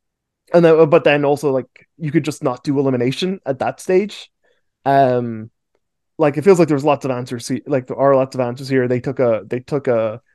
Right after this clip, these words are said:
slightly more complicated one. Um, but I, I, I do think it's good that they, like, ultimately, like, Shun didn't eat the pin.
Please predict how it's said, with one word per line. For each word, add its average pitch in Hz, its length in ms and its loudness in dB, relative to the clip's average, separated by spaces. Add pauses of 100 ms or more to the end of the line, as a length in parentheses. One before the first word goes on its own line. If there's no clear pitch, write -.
(140)
slightly 143 340 0
more 139 140 2
complicated 131 720 -4
one. 123 380 -2 (520)
Um, 117 600 -2 (680)
but 139 240 6
I, 127 440 2 (480)
I, 147 180 2
I 151 100 0
do 180 140 0
think 202 140 2
it's 175 120 0
good 143 180 4
that 139 60 0
they, 135 300 2
like, 123 180 -2
ultimately, 127 440 -4
like, 120 180 -2
Shun 139 240 -2
didn't 127 340 -6
eat 131 120 -10
the - 80 -14
pin. 123 380 -2